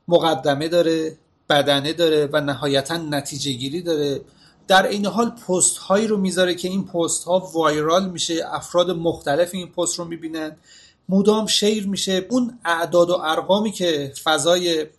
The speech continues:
دیجیتال مد نظرش هستش رو حاصل می‌کنه. این نفر اولمونه، ولی مسئله‌ای که این نفر اول داره اینه که نمی‌دونه مخاطبش چی می‌خواد و صرفاً بر اساس هیجانات مخاطب داره مطلب منتشر می‌کنه.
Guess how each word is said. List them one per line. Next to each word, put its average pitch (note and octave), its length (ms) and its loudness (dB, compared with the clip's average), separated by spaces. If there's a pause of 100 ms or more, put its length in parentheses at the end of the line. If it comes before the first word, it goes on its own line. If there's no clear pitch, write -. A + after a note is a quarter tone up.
دیجیتال E3 480 -2
مد D#3 220 -4
نظرش D3 480 0
هستش F3 320 -4
رو G#3+ 140 -6
حاصل D3 520 0
می‌کنه. C3 540 -8 (720)
این C#4+ 260 0
نفر G3 280 2
اولمونه، D#3 800 0
ولی C#4+ 640 2 (480)
مسئله‌ای G3 580 2
که G3+ 100 -2
این F3+ 180 -4
نفر E3+ 240 0
اول F3 400 0
داره F3+ 200 -4
اینه B3 160 -4
که C4+ 120 -4
نمی‌دونه G#3 680 0
مخاطبش C#3+ 760 -2
چی - 160 -8
می‌خواد B2+ 380 -6 (440)
و G3+ 100 2
صرفاً G#3+ 680 2
بر E3 160 4
اساس F#3+ 480 -2 (180)
هیجانات E3+ 880 0
مخاطب D3 720 -2
داره C#3 180 -2
مطلب C3 600 -6
منتشر C3+ 440 -4
می‌کنه. B2+ 480 -10